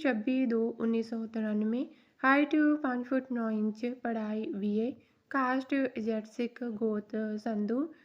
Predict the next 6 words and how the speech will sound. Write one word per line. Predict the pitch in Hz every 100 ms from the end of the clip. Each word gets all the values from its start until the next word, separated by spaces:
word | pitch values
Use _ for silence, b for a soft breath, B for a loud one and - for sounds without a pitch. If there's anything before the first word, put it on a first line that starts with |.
| B B B
ਜ਼ਮੀਨ | 269 285 294 294 294 294
ਸੱਤ | 294 233 -
ਕਿੱਲੇ, | - 247 240 277 -
ਹਰਿਆਣਾ, | 254 240 233 220 226 311 b b b b b b
ਜ਼ਿਲ੍ਹਾ | 226 302 320 320
ਕਰਨਾਲ। | 311 302 269 254 233 247